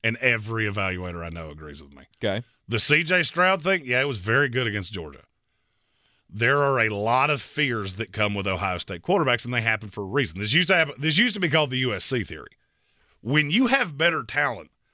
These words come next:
Speaker 1: than ninety percent of the teams that you're going to play against, you don't develop. And the problem with C J Stroud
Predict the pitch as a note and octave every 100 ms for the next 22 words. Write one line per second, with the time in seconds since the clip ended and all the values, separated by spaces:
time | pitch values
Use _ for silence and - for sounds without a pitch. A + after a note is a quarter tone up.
0 | _ _ G#2 D3 D3+ C3+ C3+ F3 F3+ F#3+
1 | F3+ D#3+ C#3 D3+ D3 C3 A#2 B2+ C3 A2
2 | G#2+ C3 A#2+ B2 F2+ D#2 F#2 G2+ B2 C3+
3 | D#3 - _ _ _ _ C3 D#3+ F3 G#3
4 | - A2 A2+ E2+ B2 G#2 A1+ _ _ _
5 | _ _ _ - D3+ C3 G3 C#4 G#3 A#2+
6 | F3 D3+ B2 - G#3 G3